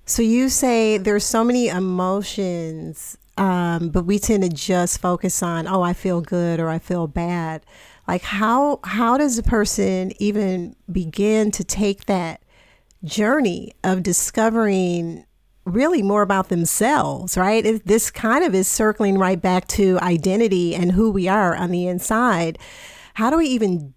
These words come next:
start that process? And especially in a world where, at least in Western society, um, we are not encouraged to even really have feelings, right?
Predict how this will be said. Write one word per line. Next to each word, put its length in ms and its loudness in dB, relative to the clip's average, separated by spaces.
start 460 0
that 200 -4
process? 580 0
And 80 2
especially 520 2
in 100 2
a 60 2
world 760 0
where, 600 2
at 140 0
least 280 0
in 140 0
Western 440 2
society, 960 0
um, 520 0
we 440 0
are 180 2
not 680 0
encouraged 1080 0
to 140 2
even 280 2
really 280 2
have 640 0
feelings, 880 -2
right? 460 2